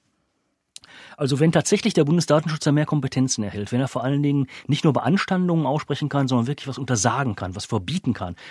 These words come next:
auch gegenüber Sicherheitsbehörden, dann können die eine ganze Menge bringen.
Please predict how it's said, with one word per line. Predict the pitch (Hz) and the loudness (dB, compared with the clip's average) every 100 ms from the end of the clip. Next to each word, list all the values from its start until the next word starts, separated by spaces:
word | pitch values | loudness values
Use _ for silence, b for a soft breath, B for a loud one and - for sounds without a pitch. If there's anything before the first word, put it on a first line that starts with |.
| B | B
auch | 139 139 | -4 0
gegenüber | 165 143 131 | 0 2 0
Sicherheitsbehörden, | 123 117 101 - 98 98 98 | -2 -4 -4 -4 -6 -4 -4
dann | 120 165 | -4 -4
können | 160 156 | -2 -2
die | 147 | -2
eine | 143 | -2
ganze | 123 139 131 | -4 -4 -4
Menge | 127 135 | -4 -4
bringen. | 110 117 80 | -6 -8 -10